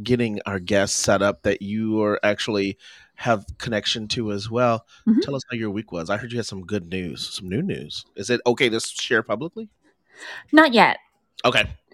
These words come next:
Speaker 2: I haven't
Speaker 1: Okay.
Speaker 2: told some of the other, um, stakeholders, so maybe
Speaker 1: Okay.
Speaker 2: in a week or two.
Speaker 1: Okay. All right.
Speaker 2: Yeah,
Speaker 1: That
Speaker 2: there's good news.
Speaker 1: No, okay, good. That, that sounds amazing.
Speaker 2: Mm-hmm.
Speaker 1: Um, yeah. So, but other than that, how was your week?
Speaker 2: Good.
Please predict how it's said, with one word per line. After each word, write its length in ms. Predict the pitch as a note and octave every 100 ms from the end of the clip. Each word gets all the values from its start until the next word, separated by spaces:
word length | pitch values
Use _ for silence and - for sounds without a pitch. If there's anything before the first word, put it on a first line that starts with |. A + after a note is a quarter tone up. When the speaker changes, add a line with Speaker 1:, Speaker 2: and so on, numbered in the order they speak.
| -
Speaker 2:
I 40 | A3+
haven't 160 | A3
Speaker 1:
Okay. 80 | G#3+
Speaker 2:
told 160 | A3+ G3+
some 100 | A3
of 60 |
the 100 | G3+
other, 400 | G#3 G3+ G3+ F#3+ -
um, 340 | F#3+ F3 E3 -
stakeholders, 580 | - F#3 - - -
so 340 | - A3+ G3+ F#3+ - _ _ -
maybe 120 | C4+
Speaker 1:
Okay. 80 | B3
Speaker 2:
in 60 | A#3
a 40 |
week 180 | G3 F#3+
or 60 | G#3+
two. 260 | A#3 A3 - - - _ -
Speaker 1:
Okay. 240 | F#3 A3+ - _ - - - -
All 80 | F3
right. 160 | D#3+
Speaker 2:
Yeah, 100 | F3+
Speaker 1:
That 40 | F#3
Speaker 2:
there's 160 | A#3
good 160 | C4 G#3+
news. 420 | F3+ - - - _ _ -
Speaker 1:
No, 200 | B2+ G2+
okay, 160 | -
good. 300 | F#2+ G2+ E2+
That, 140 | D#2+ E2 _
that 180 | F#2 F2+
sounds 300 | F#2 F2 - -
amazing. 800 | F#2 E2+ E2+ F2 E2+ C#2 D2 - - -
Speaker 2:
Mm-hmm. 220 | A3 B3 D#4+ G#2
Speaker 1:
Um, 540 | F#2+ F#2 F2 E2 - - - - - -
yeah. 220 | G3+ - -
So, 180 | F#3
but 140 | C#3+ D3+
other 160 | D3+ D#3
than 100 | D3
that, 180 | F3 D3+
how 160 | C#3
was 140 | B2+ B2
your 100 | A#2+
week? 240 | B2 - _ _ _ _ - - - - -
Speaker 2:
Good. 540 | G#3+ F#4 D#4 - -